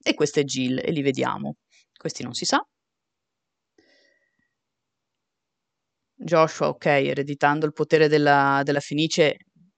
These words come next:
ci sta anche che sia un po' una figura da mago bianco,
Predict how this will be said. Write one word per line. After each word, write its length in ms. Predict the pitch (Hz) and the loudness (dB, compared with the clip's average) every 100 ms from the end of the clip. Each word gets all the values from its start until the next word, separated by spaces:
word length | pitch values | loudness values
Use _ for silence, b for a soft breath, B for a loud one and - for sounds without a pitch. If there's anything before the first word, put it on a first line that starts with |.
| _ _ _ - | _ _ _ -12
ci 140 | 170 | -8
sta 180 | - 135 | 0 2
anche 260 | 156 156 | 2 0
che 180 | 143 147 | -2 -2
sia 220 | 143 151 | -2 -2
un 80 | 147 | -2
po' 120 | 143 | 2
una 160 | 151 143 | 2 0
figura 360 | - 147 170 156 | -4 -2 2 2
da 100 | 147 | 0
mago 220 | 143 143 | -2 -2
bianco, 540 | 143 135 139 - 160 | -2 -2 -2 -4 -6